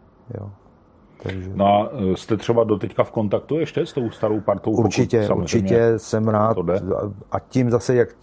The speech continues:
Speaker 1: jak ta kariéra skončila, už já už přece jenom nějaký rok už mám ji za sebou a dělám tu, to, to, co dělám, a tu manažeřinu,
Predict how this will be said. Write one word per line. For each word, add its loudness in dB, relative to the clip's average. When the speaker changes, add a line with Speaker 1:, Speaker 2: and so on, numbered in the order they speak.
Speaker 1:
jak -6
ta 0
kariéra 4
skončila, 2
už -16
já -2
už -8
přece -8
jenom -2
nějaký -2
rok -4
už -14
mám -6
ji -4
za -4
sebou -2
a -2
dělám -4
tu, -6
to, -4
to, -6
co -8
dělám, -2
a -4
tu -10
manažeřinu, -4